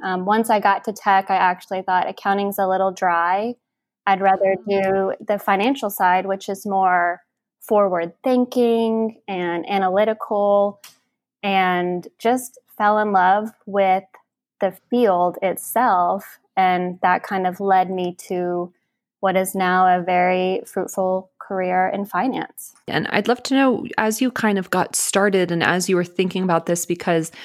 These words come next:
Speaker 2: some of my listeners, many of them are, are very creative, but a lot of them are very analytical, and, and they might feel like they're on the outskirts at times with social media and marketing and all these kind of flashy things. But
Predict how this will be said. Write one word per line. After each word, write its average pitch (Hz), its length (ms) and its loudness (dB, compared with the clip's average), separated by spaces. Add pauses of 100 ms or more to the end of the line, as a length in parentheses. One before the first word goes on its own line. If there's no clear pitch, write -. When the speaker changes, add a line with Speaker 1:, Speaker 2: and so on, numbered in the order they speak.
(220)
Speaker 2:
some 208 180 2
of 214 120 0
my 185 140 2
listeners, 170 520 0
many 208 240 4
of 214 100 0
them 170 180 0
are, 147 200 0
are 156 160 2
very 175 260 2
creative, 175 360 -2
but 165 140 -2
a 151 60 0
lot 156 320 2
of 226 120 -2
them 180 200 2
are 160 220 2
very 160 360 0
analytical, 156 640 0
and, 147 160 0
and 160 160 0
they 160 80 2
might 160 300 0
feel 165 200 0
like 147 200 0
they're 156 140 2
on 151 140 2
the 147 160 -2
outskirts - 640 0
at 156 120 -4
times 147 460 -2
with 147 200 0 (320)
social 233 340 0
media 196 380 2
and 175 140 0
marketing 202 540 0
and 170 80 0
all 180 100 2
these 170 240 -2
kind 175 200 -4
of 143 100 -6
flashy 160 580 -2
things. 170 380 -4
But 160 180 0